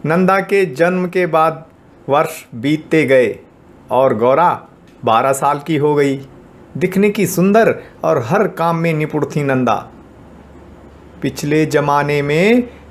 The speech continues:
बारह साल की कन्या की शादी हो जाती थी। पिछली कहानी में आपने सुना होगा कि गौरा ने जन्म के बाद ही बता दिया था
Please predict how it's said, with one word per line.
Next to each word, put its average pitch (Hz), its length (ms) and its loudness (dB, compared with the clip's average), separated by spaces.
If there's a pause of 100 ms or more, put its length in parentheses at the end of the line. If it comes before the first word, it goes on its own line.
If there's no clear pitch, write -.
बारह 139 340 2
साल 147 280 -2
की 160 200 -4
कन्या 156 380 -2
की 160 200 -2
शादी 143 380 0
हो 156 180 2
जाती 160 360 0
थी। 160 560 -2 (800)
पिछली 208 360 2
कहानी 208 440 0
में 202 280 -2 (420)
आपने 185 420 2
सुना 180 320 0
होगा 170 520 2 (320)
कि 156 80 -4
गौरा 170 400 2
ने 180 160 -2
जन्म 170 340 0
के 180 140 2
बाद 160 320 0
ही 175 200 -2
बता 156 300 0
दिया 160 280 0
था 170 420 -4